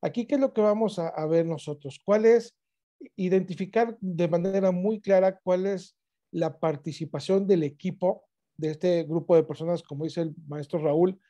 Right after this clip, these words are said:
donde los inversionistas apuestan a qué, cuál es el equipo o el grupo de personas que van a llevar a cabo la idea. En eso se fijan mucho. Entonces, el poder conformar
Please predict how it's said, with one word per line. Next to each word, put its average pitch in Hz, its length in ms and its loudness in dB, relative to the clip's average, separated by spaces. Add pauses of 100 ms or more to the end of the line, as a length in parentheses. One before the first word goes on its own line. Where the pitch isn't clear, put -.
(400)
donde 165 400 2
los 165 220 -2
inversionistas 175 760 -2
apuestan 170 480 -2
a 151 160 -8
qué, 196 400 2
cuál 202 180 6
es 202 140 -2
el 165 240 -6
equipo 190 480 -4
o 180 160 6
el 156 100 0
grupo 165 320 0
de 165 120 4
personas 156 360 -12
que - 120 -8
van 165 160 -2
a - 20 -2
llevar 156 280 -2
a 147 100 -8
cabo 156 260 -4
la 147 80 -6
idea. 139 260 -10 (640)
En 170 160 -2
eso 175 160 -4
se 165 160 -12
fijan 160 340 -10
mucho. 175 300 -10 (960)
Entonces, 175 420 -2 (300)
el 190 180 2
poder 208 480 4 (100)
conformar 175 880 0